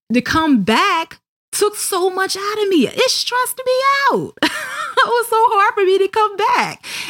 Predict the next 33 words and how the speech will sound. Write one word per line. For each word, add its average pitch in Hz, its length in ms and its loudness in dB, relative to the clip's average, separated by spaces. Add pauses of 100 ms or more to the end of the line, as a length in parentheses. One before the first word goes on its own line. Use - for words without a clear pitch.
(120)
And 339 420 0
you 415 120 4
would 403 160 0
think 427 380 -2
that, 226 220 0
oh, 214 220 0
it's 196 160 -4
easy 302 240 2
to 247 80 -2
come 208 220 0
back 196 200 2
because 196 460 0
you've 202 140 2
already 175 400 0
done 302 260 0
it. 277 140 -2
But 277 100 0
no, 311 280 2
sometimes 370 420 -2
it's 277 100 -4
actually 254 320 -2
harder 220 480 0
because 214 240 0
you're 254 100 0
like, 220 240 0
"Oh 220 120 -6
my 226 160 -2
gosh, 196 320 -2
this 196 180 -6
ex-, - 260 -12
there's 208 300 -2
this 190 180 -4
expectation 180 880 -4